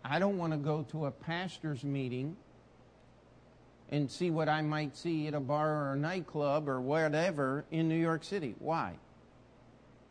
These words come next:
We wanna be holy unto the Lord. We are here to be separated from the world. And if we be few in number,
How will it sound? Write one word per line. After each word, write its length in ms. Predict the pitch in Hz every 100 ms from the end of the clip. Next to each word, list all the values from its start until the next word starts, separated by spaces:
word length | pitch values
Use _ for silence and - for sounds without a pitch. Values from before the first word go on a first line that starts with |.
| -
We 140 | 143
wanna 220 | 170 170 143
be 160 | 147
holy 420 | 120 175 165 139 131
unto 260 | 131 135
the 60 | 123
Lord. 320 | 143 139 85 - - - - - - -
We 260 | 170 196
are 180 | 180 160
here 300 | 139 190 190
to 160 | 185 160
be 200 | 143 170
separated 1120 | - - 196 208 170 160 143 151 135 156 147 120
from 260 | 165 165 151
the 100 | 156
world. 480 | 156 208 156 98 - - - - - - -
And 200 | 160 156
if 220 | 185 190
we 180 | 196 196
be 240 | 175 196
few 360 | - 196 196 190
in 140 | 170
number, 460 | 180 190 202 240